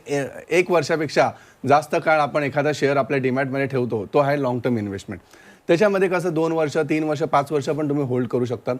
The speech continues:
त्याच्यामध्ये कसं एखादा दहा, वीस रुपयाचा, पन्नास रुपयाचा शेअर जो आहे तो येणाऱ्या काळामध्ये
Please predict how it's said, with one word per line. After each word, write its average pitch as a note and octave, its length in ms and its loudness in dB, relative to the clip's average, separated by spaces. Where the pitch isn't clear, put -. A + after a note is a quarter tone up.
त्याच्यामध्ये G3 420 4
कसं F#3 240 0
एखादा F3 360 2
दहा, D3+ 260 0
वीस E3 240 2
रुपयाचा, D3+ 340 0
पन्नास D3 340 -2
रुपयाचा D3 300 -2
शेअर C3+ 220 0
जो B2+ 120 -2
आहे A#2 140 -2
तो F#3 80 6
येणाऱ्या F3 380 4
काळामध्ये D#3 640 0